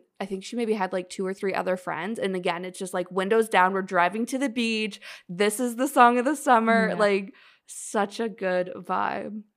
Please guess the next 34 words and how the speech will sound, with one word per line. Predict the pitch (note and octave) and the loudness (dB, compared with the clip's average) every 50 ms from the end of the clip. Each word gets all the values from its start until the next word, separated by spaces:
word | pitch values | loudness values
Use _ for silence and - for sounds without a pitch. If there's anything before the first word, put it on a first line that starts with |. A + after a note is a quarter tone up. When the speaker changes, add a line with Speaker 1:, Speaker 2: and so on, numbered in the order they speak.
| - | -4
Speaker 1:
And | - G#3+ A3+ | -2 -2 0
it's | A3+ A3 | -2 -2
also, | A3 G#3 G#3 G#3 A3 | -2 -4 -2 -2 -2
like, | G#3+ A3+ G#3 G3 F#3+ - - F3+ | 0 2 0 0 -2 -4 -8 -4
driving | - F#3 F3 F3 F3+ F#3 | 0 0 0 0 0 -2
down | F#3 F#3 F3+ F3 F3+ | 0 0 0 0 0
the | F3+ | -2
back | F3+ F#3 D#3 D3+ E3 - - | -4 -4 -4 -6 -6 -8 -6
roads | A#3 A3 A3 A#3 B3 C4 B3+ C4 - - - | -6 -4 -4 -4 -4 -6 -8 -10 -12 -6 -4
or, | - F#3+ | -2 0
like, | F3+ F3+ F3 F3 F3 | 0 0 -2 -2 -4
taking | - - F#3+ F3+ G3 G3 G3 | -6 -8 -6 -6 -4 -2 -2
the | F#3+ G3+ | -2 -2
scenic | G3 - - F#3 F3+ E3+ F3 G3+ G3+ - | -4 -6 -10 -10 -10 -8 -8 -8 -6 -4
route. | B3 A#3+ B3 C4 C#4 C#4+ C4+ - - | -2 0 2 2 0 0 -2 -6 -8
So | - - A#3 A3 G#3+ | -4 -2 0 2 2
I | G#3 G#3 | 2 0
feel | G#3 A3 G#3+ | 0 0 0
like | A3 A3 A3 G#3 | 2 0 0 -2
even | G#3 F#3+ G3 G3+ G#3 | -2 -2 0 0 0
if | G#3 G#3 - | -2 -4 -4
you | A3+ A3+ A3 | -4 -4 -2
are, | - F3+ F3+ F3+ F3+ F3+ F3 F3+ F#3 F#3+ - _ _ _ _ _ - | 0 0 0 0 0 -2 -4 -6 -8 -10 -14 _ _ _ _ _ -4
well, | C#4 C#4+ | -4 -4
it's | C4+ C#4 - | -4 -2 -4
funny. | D4 C4+ A#3 G3 | -2 -2 0 -2
I | F#3 G3 | -2 -2
feel | - A3 A3 A#3 | 0 2 2 2
if | A#3 A#3+ | 2 0
you're | B3 A3 | 0 -2
a | A3+ | -2
city | A3+ - - - F#3 G3 | -2 -2 -4 -4 -4 -6
person, | G3 - G#3 G#3+ G#3 - G3+ G3 G3 | -6 -4 -4 -4 -4 -4 -4 -2 -2
maybe | F3+ F3+ F3+ F3+ F#3 F#3 F3+ F3+ F#3 - | -2 -2 -4 -4 -6 -6 -6 -8 -8 -10